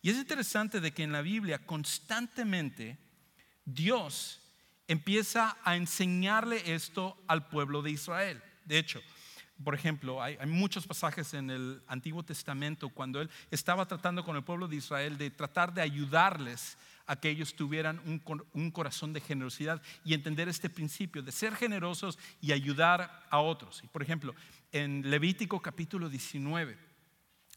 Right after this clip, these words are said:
eh, Dios empieza a dar una regla para los agricultores precisamente. Y él les dice esto a ellos. Él dice, "Cuando ustedes siembren, cuando ustedes vayan plantando la semilla y luego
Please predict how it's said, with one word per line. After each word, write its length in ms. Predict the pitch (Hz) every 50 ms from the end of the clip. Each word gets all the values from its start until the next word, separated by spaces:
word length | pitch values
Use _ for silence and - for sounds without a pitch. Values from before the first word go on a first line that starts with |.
| - - - - - - - _ _
eh, 360 | - 139 151 139 139 143 127 -
Dios 300 | - 147 170 202 190 -
empieza 340 | 226 165 - 226 185 - 214
a 40 | 190
dar 120 | 190 202
una 220 | 196 196 196 180 165
regla 340 | 170 190 202 185 175 156
para 220 | - - 151 151 160
los 180 | 160 165 147
agricultores 720 | 170 160 143 147 147 - 156 143 143 - 196 196 175 131 -
precisamente. 720 | - 143 127 - - 135 - 165 156 147 156 151 139 - - _ _ _ _ _ _ _ _ _ - - -
Y 120 | - 165 208
él 60 | 254
les 100 | 285 240
dice 600 | 233 254 240 - 254 208 196 190 160 - - - -
esto 340 | 185 190 190 - - 214 196
a 100 | 175 165
ellos. 300 | 165 139 131 131 - - - - _ -
Él 100 | - 180
dice, 220 | 202 220 202 247
"Cuando 260 | - - 220 214 214 208
ustedes 400 | 180 - - 269 302 339 285 -
siembren, 640 | - - - 214 185 151 135 127 127 123 143 165 - - - - - - _ _ _ _ _ _ _ _ _
cuando 220 | - 185 180 175 175
ustedes 360 | 165 - - 269 285 285 240
vayan 260 | 254 254 262 262 247
plantando 600 | - 233 214 190 175 160 - 196 190 214 214 233
la 100 | 233 214
semilla 500 | 170 - - 160 139 135 131 135 147 151 -
y 120 | 180 165
luego 360 | 170 202 240 262 262 277 269